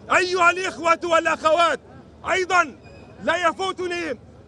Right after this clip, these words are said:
أن أحيي وسائل الإعلام جميعها، الصحفيين والصحفيات، وسائل الإعلام المحلية والوطنية والإقليمية والدولية،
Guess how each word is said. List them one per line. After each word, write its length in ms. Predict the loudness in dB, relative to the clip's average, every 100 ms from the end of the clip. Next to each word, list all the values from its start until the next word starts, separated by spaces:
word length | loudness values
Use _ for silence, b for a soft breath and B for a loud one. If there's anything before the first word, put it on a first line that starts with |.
| -2
أن 220 | -2 0 0
أحيي 400 | 0 2 0 2
وسائل 480 | 0 2 2 2
الإعلام 720 | 0 -2 0 4 4 2 -8 -20 -20 -20 -18 -10
جميعها، 840 | -2 0 4 2 4 2 2 2 -6 -20 -20 -4
الصحفيين 1040 | -4 -2 -2 0 0 0 2 2 2 -4 -10 -20 -20 -8 -2
والصحفيات، 920 | -2 0 0 0 -4 -6 4 6 6 0 -20 -20 -18 -6
وسائل 340 | -6 0 -2
الإعلام 580 | 0 0 4 4 2 -4 -20 -20 -6
المحلية 920 | -4 -2 -4 0 -2 -2 -4 -2 -6 -8 -20 -20 -20 0
والوطنية 1040 | 2 2 0 -2 2 0 2 0 0 -2 -8 -20 -20 -18 0
والإقليمية 1000 | 2 2 -4 -8 -8 -4 -2 0 0 -2 -10 -20 -16 0
والدولية، 840 | 0 2 -2 -2 -4 -2 -2 -2